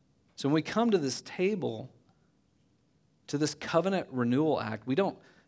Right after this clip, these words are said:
do this, um, you know, in some ways to make something true. We come to this table to experience what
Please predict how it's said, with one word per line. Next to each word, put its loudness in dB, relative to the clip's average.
do 2
this, 2
um, 0
you 0
know, 2
in -4
some 0
ways 4
to -6
make 0
something -6
true. -2
We 2
come -6
to -2
this -6
table -2
to -6
experience -6
what -2